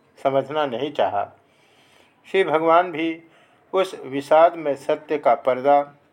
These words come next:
क्षण भर के लिए उठाकर दूसरे ही क्षण सभी को अपनी माया से भुलाने लगते।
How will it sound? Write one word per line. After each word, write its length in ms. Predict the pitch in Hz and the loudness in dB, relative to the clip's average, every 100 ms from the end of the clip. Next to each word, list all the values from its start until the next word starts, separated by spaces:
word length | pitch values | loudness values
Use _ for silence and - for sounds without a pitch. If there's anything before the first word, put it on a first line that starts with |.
| _ _ - | _ _ -10
क्षण 280 | - 180 175 | 0 0 2
भर 200 | 147 151 | -2 -2
के 180 | 151 | -4
लिए 120 | 147 135 | -4 -4
उठाकर 640 | 123 - 143 143 123 120 _ _ _ - | -2 2 2 2 -6 -8 _ _ _ -14
दूसरे 480 | 127 156 156 185 180 | -6 -6 -4 -2 -2
ही 120 | 165 | -2
क्षण 240 | 165 147 | -4 -4
सभी 380 | 135 131 123 165 | -4 -4 -4 -4
को 180 | 160 135 | -2 -4
अपनी 400 | - 127 - 139 | -4 -8 -8 -10
माया 420 | 113 117 139 147 | -4 -2 0 -2
से 180 | 143 127 | -4 -10
भुलाने 460 | 110 113 117 127 139 | -10 -4 -4 -2 -4
लगते। 440 | 110 - 101 101 | -6 -8 -12 -12